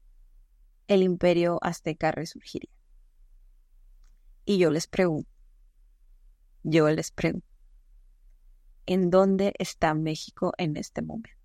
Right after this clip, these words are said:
Ay, me pongo chinita porque me encanta. México está en lo más alto de la música, Spotify, eh, número uno,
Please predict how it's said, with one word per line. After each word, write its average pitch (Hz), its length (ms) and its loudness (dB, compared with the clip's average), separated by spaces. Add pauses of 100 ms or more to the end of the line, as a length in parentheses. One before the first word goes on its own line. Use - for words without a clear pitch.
(600)
Ay, 190 140 -4
me 185 120 4
pongo 165 260 0
chinita 180 420 0
porque - 240 -4
me 151 100 6
encanta. 147 400 -4 (1600)
México 220 420 0
está 196 480 4
en 202 80 4
lo 185 100 0
más 180 280 0
alto 190 400 4
de 180 100 4
la 165 100 0
música, 214 720 0 (1400)
Spotify, 196 1040 2 (1400)
eh, - 140 -6
número 190 480 4
uno, 185 640 2